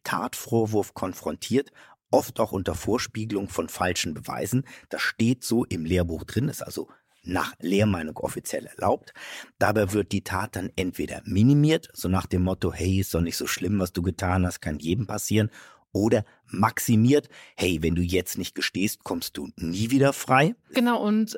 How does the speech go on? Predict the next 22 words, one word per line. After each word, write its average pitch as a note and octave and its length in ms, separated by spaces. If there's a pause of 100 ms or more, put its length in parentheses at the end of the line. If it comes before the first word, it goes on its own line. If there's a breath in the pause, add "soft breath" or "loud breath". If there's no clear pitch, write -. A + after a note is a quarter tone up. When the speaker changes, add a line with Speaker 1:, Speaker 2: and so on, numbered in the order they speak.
(120)
Speaker 2:
was G#3 400
das A#3 120
bezwecken A#3 380
soll, A3+ 100
ist A3 120
natürlich G#3+ 340
klar, A3 280
so A#3+ 120
sollen G#3+ 320
die G#3+ 180
psychologischen A3 680
Barrieren A3 360
abgebaut F#3+ 580
werden, A#3+ 440
also G#3+ 500
die A3 160
Hemmung F#3+ 480
zu G#3+ 180
gestehen G3 480
gesenkt G#3 440
werden. - 440 (960 loud breath)
Dann D4+ 460